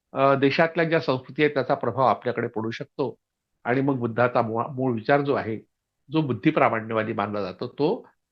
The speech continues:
नाहीसा होऊ शकतो, ही भीती आपण बाळगली पाहिजे. भीती ज-, बाळगून चालणार नाही, विवेकवादाचा प्रचार आपण केला पाहिजे, बुद्धाच्या मूळ विचाराचा प्रचा-, प्रचार केला पाहिजे.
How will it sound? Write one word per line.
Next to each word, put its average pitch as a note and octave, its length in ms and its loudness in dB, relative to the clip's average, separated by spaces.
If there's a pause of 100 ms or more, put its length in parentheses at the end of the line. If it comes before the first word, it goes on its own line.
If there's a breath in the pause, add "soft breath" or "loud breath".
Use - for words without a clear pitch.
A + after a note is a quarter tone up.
(200)
नाहीसा B2+ 560 0
होऊ D#3+ 180 4
शकतो, C3 300 -6
ही C#3 120 -2
भीती A2 260 -6
आपण A2+ 260 -2
बाळगली G#2+ 400 0
पाहिजे. C3 300 0 (600)
भीती E3+ 240 0
ज-, D#3+ 80 4
बाळगून C3 360 2
चालणार C3 420 2
नाही, E3 320 -6 (340)
विवेकवादाचा B2+ 600 2
प्रचार G#2+ 340 -6
आपण G2 200 -6
केला A2 280 -6
पाहिजे, D3+ 220 -4
बुद्धाच्या A#2 460 -4
मूळ A#2 160 -4
विचाराचा A#2 360 -4
प्रचा-, A2+ 280 -4
प्रचार A2 460 -4
केला G#2+ 240 0
पाहिजे. C3+ 300 0